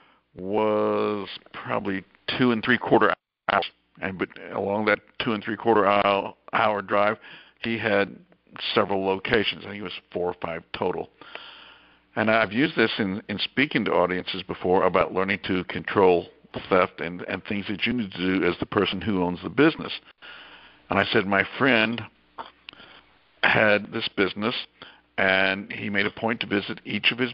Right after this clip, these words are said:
businesses every week." And I said, "In this one business that was the downfall of his, all of his whole place, he, he went bankrupt, the whole thing's gone." I said, "In this one location,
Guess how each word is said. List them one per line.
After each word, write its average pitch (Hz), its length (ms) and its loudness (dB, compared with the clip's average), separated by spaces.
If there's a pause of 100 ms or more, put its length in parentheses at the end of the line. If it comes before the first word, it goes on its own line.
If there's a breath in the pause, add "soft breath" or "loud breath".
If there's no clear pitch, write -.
(100)
businesses 104 580 -2
every 110 240 0
week." 95 360 0 (640 loud breath)
And 98 80 -4
I 95 120 -2
said, 92 140 -4
"In 101 220 -2
this 120 180 2 (320)
one 113 340 2
business 110 400 0 (320)
that 95 180 -2
was 104 280 0
the 98 60 -8
downfall 104 840 2 (580 loud breath)
of 87 220 2
his, 95 240 -8 (120)
all 110 260 6
of 92 60 -4
his 98 240 -4 (540)
whole - 320 4
place, 98 320 2
he, - 60 -12 (140)
he 104 80 -6
went 117 200 -4
bankrupt, 98 440 -2
the - 40 -20
whole 107 180 0
thing's 98 320 -4
gone." 82 280 -6 (680 loud breath)
I 101 80 -8
said, - 280 -14
"In 104 100 2
this 135 180 0
one 131 200 4
location, 117 580 0